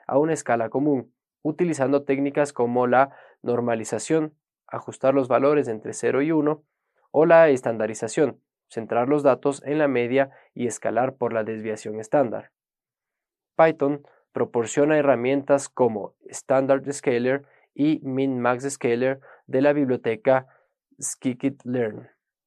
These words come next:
para realizar estas transformaciones de manera eficiente. El escalado adecuado garantiza un mejor rendimiento y estabilidad de los modelos predictivos.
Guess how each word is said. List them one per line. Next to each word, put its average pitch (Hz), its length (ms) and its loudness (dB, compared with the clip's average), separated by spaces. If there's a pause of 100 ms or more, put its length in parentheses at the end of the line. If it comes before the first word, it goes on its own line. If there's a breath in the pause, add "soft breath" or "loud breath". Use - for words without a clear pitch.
(200)
para 139 200 4
realizar 127 460 0
estas 117 240 -4
transformaciones 117 800 -6
de 127 80 -2
manera 110 320 -6
eficiente. 120 640 -4 (1500)
El 143 180 2
escalado 160 480 6
adecuado 156 580 4
garantiza 135 840 0
un 151 200 0
mejor 135 380 0
rendimiento 143 800 -2
y 160 360 -8
estabilidad 120 800 0 (220 soft breath)
de 123 140 -4
los 135 160 2
modelos 113 400 0
predictivos. 110 760 -6